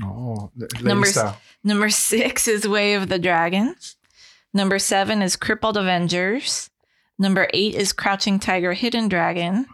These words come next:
Speaker 1: Damn it.
Speaker 2: Number
Speaker 1: Still
Speaker 2: nine
Speaker 1: hate her.
Speaker 2: <laughs> is Fist of Fury.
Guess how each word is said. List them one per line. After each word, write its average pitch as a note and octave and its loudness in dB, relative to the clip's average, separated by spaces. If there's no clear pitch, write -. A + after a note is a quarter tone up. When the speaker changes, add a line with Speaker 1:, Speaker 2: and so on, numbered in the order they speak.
Speaker 1:
Damn C3+ 2
it. A#2+ 0
Speaker 2:
Number F#3+ 2
Speaker 1:
Still F3+ 6
Speaker 2:
nine D3+ 6
Speaker 1:
hate C#3+ 4
her. G#2+ 0
Speaker 2:
<laughs> - -2
is A#3+ 2
Fist A3+ 0
of A#3 -4
Fury. F#3 0